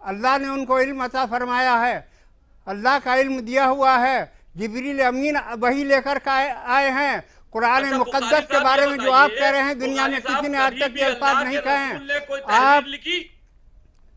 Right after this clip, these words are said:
Speaker 1: आप
Speaker 2: कभी
Speaker 1: जो
Speaker 2: अल्लाह
Speaker 1: है
Speaker 2: के रसूल ने
Speaker 1: बिल्कुल
Speaker 2: कोई तहरीर
Speaker 1: नावाकिफ
Speaker 2: लिखी?
Speaker 1: इंसानों में से हैं, कुरान पढ़ना आप नहीं जानते, समझना नहीं
Speaker 2: आप
Speaker 1: आ-,
Speaker 2: बताइए,
Speaker 1: जानते आप।
Speaker 2: अल्लाह के रसूल ने कभी कोई तहरीर लिखी? जवाब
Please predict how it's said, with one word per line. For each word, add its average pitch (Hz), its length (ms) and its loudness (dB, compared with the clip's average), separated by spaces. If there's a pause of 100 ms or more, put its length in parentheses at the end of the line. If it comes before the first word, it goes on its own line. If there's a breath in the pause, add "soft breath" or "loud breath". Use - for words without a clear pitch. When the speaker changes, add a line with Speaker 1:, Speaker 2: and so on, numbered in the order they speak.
(440)
Speaker 1:
आप 247 300 4
Speaker 2:
कभी 285 140 -6
Speaker 1:
जो 269 120 0
Speaker 2:
अल्लाह 254 160 2
Speaker 1:
है 294 80 2
Speaker 2:
के 285 60 -2
रसूल 277 40 -8
ने 269 60 -6
Speaker 1:
बिल्कुल 269 240 -6
Speaker 2:
कोई 302 160 0
तहरीर 247 220 2
Speaker 1:
नावाकिफ 269 320 2
Speaker 2:
लिखी? 285 160 -2
Speaker 1:
इंसानों 285 360 -4
में 285 120 -4
से 294 120 -8
हैं, 294 240 0
कुरान 262 380 -2
पढ़ना 247 360 -4
आप 240 260 4
नहीं 277 140 -6
जानते, 277 380 0
समझना 254 420 -8
नहीं 269 160 -4
Speaker 2:
आप 302 80 0
Speaker 1:
आ-, 269 160 0
Speaker 2:
बताइए, 240 280 -2
Speaker 1:
जानते 294 160 0
आप। 220 80 0
Speaker 2:
अल्लाह 277 120 2
के 294 120 -4
रसूल 294 400 -8
ने 311 60 -2
कभी 302 280 -8
कोई 320 180 -6
तहरीर 294 420 -6
लिखी? 320 220 -10
जवाब 320 300 -8